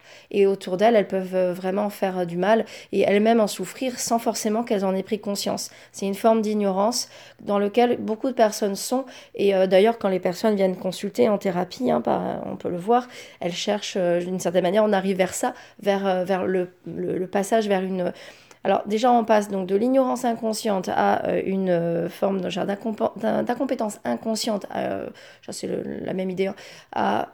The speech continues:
euh, à de la, de l'incompétence consciente, voilà. Et, euh, alors là, souvent, c'est là qu'on a une forme de souffrance, euh, au début, euh, parce qu'en gros, bah, on, on prend conscience de nos manques, de nos difficultés, hein,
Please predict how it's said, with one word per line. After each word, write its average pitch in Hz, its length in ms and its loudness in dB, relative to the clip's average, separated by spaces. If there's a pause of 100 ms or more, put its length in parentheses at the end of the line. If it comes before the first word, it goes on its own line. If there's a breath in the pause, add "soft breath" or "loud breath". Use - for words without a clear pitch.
euh, 180 720 0 (140)
à 190 100 -2
de 190 100 0
la, 180 340 0
de 180 60 -4
l'incompétence 190 540 -2
consciente, 262 720 -4
voilà. 226 340 -4 (380 loud breath)
Et, 202 220 4
euh, 185 180 4
alors 190 220 0
là, 214 140 4
souvent, 208 300 -4
c'est 208 140 -6
là 208 100 -4
qu'on 202 160 -8
a 202 60 -4
une 196 100 -4
forme 190 240 -4
de 190 80 -4
souffrance, 220 760 -6
euh, 175 340 -2
au - 120 -4
début, 185 360 -6 (480 loud breath)
euh, 180 280 -4
parce 185 240 -10
qu'en 185 300 -8
gros, 185 180 -4
bah, 190 240 -4
on, 180 240 -6
on - 80 -8
prend - 300 -6
conscience 226 640 -2
de 185 120 -2
nos 185 140 -2
manques, - 380 -4 (340 loud breath)
de 190 60 -2
nos 190 120 0
difficultés, 196 720 -2
hein, 254 160 -2